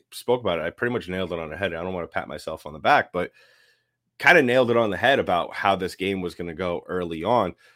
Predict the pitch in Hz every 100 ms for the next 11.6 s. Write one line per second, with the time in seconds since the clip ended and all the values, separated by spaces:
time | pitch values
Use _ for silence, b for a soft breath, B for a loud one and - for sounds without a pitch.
0 | b _ 98 90 98 101 110 107 104 104
1 | - _ 98 101 92 - 156 180 - -
2 | 127 113 107 87 98 98 92 90 - 92
3 | 92 90 87 82 76 87 85 85 - 85
4 | 85 _ _ _ _ _ _ _ _ _
5 | _ 147 156 - - 120 110 95 - 98
6 | 95 90 90 80 90 95 92 87 b b
7 | b _ 92 87 - 87 - 87 85 -
8 | 87 82 - 80 76 - 95 87 85 80
9 | 80 - 87 151 180 120 98 101 95 -
10 | 180 98 143 135 90 73 - 101 127 95
11 | 107 101 98 98 90